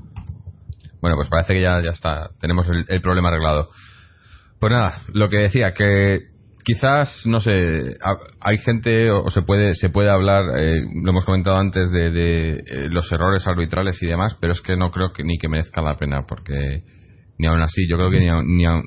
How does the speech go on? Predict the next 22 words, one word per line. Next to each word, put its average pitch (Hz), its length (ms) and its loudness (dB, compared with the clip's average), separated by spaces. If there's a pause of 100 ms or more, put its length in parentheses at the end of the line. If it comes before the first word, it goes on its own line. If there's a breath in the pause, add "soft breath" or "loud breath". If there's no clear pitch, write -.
(120)
ni 87 100 2
aun 85 180 2
con 82 180 0
ello, 98 240 2
ni 95 140 0
aun, 85 180 0
ni 87 540 0
aunque 90 280 0
los 92 200 0
árbitros 110 580 -2 (380 loud breath)
no 95 220 4
les 98 180 2
ayudasen, 87 720 0
que - 100 -10
siempre 80 300 -4
lo 80 80 2
hacen, 76 240 -2
pero 76 300 -2
aunque 80 260 0
no 98 80 2
les 107 140 0
ayudasen, 104 460 -2